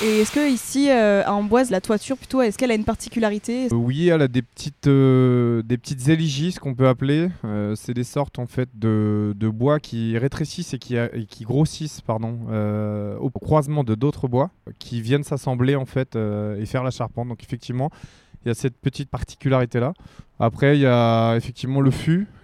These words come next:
Speaker 2: et, euh, la flèche aussi, qui est, euh, une belle particularité et qui donne, euh, une belle charpente et une belle finalité à, à la chapelle.
Speaker 1: Et qu'est-ce que vous préférez dans votre métier ?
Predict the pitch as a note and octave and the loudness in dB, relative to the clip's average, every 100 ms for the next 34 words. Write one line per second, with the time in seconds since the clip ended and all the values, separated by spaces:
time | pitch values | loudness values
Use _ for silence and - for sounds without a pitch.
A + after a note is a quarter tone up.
0 | _ - C#3+ C3+ B2 B2 - C3+ D3 B2+ | _ 0 4 6 6 2 0 -2 -2 -4
1 | - C#3+ - B2+ A2+ A2 G#2 G#2 G#2 B2+ | -4 -6 -2 0 0 0 -2 -4 -4 -4
2 | C3 - - A#2+ A#2 A2 C#3+ C#3 A#2 A2 | -4 -10 -2 0 0 -2 -4 -4 -4 -4
3 | A#2 G#2 G2 F#2 F#2+ _ _ A2+ G#2 A#2+ | -2 -4 -6 -8 -12 _ _ -10 -4 -4
4 | - A#2 B2 B2 A2 G#2 G2+ G2+ A#2 - | -4 -6 -6 -6 -4 -4 -4 -4 -6 -4
5 | A#2 A2 G#2+ B2 B2 G#2+ G2+ A2+ - _ | -6 -4 -6 -6 -4 -6 -10 -14 -20 _
6 | _ _ A2+ A2 G#2+ G#2+ A2 _ - A#3 | _ _ -10 -8 -8 -8 -10 _ -12 -4
7 | A3+ A3 C4+ B3+ A3 A#3 A#3+ A3 G#3 G#3 | -2 -2 -2 -2 -2 -4 -6 -6 -4 -4
8 | G3+ F#3+ G3 F#3+ G3 | -4 -6 -8 -10 -12